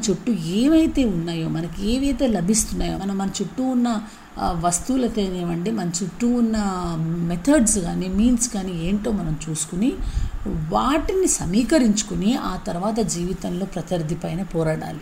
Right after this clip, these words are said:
ఇక్కడ ప్రత్యర్థి అంటే వ్యక్తి కాదు, సమస్య. ఇటువంటి స్ట్రాటజీ ఉపయోగిస్తే మనిషి సమస్యల నుంచి బయటపడతాడు, తప్పకుండా బయటపడతాడు. అయితే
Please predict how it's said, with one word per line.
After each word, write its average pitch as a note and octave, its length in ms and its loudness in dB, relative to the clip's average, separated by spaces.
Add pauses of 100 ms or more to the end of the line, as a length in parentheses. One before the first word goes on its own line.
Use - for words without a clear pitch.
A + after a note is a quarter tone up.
(120)
ఇక్కడ A3 220 0
ప్రత్యర్థి A3 680 0
అంటే A3+ 260 0
వ్యక్తి G#3 280 -4
కాదు, G3+ 200 -4
సమస్య. - 520 -2 (520)
ఇటువంటి F4 540 8
స్ట్రాటజీ A3+ 680 4
ఉపయోగిస్తే F3+ 1120 0
మనిషి G3 420 0
సమస్యల F3+ 460 0
నుంచి F#3+ 280 -2
బయటపడతాడు, D#3+ 960 -4
తప్పకుండా B3+ 560 2
బయటపడతాడు. E3 720 -2 (100)
అయితే D#3+ 360 -2